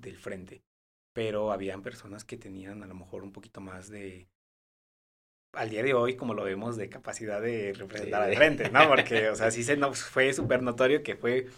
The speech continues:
Speaker 1: por, por presión de ya
Speaker 2: Claro.
Speaker 1: había, si no, no tenemos a nadie, ¿quién? Ah, ¿y qué estás haciendo? ¿No tienes nada que hacer? Ah, vente.
Speaker 2: <laughs> No, y, y aparte empezó a subir, ¿no?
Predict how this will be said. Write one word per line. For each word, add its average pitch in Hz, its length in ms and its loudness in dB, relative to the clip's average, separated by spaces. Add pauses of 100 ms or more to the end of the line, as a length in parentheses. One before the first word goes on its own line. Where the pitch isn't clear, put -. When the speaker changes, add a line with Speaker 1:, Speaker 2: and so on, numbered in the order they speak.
(260)
Speaker 1:
por, 110 320 -2
por - 240 -2
presión 170 540 2 (200)
de - 120 -2
ya 110 60 0
Speaker 2:
Claro. 127 160 10
Speaker 1:
había, 131 240 6 (220)
si 139 80 -6
no, 151 100 4
no 190 140 4
tenemos 185 340 2
a 170 60 -2
nadie, 165 260 2
¿quién? 180 320 0
Ah, 190 240 4 (180)
¿y 156 120 -4
qué 190 100 2
estás 190 180 4
haciendo? 180 260 2
¿No 170 120 -2
tienes 185 220 0
nada 190 140 4
que 160 80 -2
hacer? 196 200 6
Ah, 180 200 8
vente. 175 380 8
Speaker 2:
<laughs> 196 360 0
No, 262 180 6
y, 175 380 4
y 165 60 8
aparte 170 340 8
empezó 160 280 6
a 151 60 6
subir, 165 360 8
¿no? 160 220 4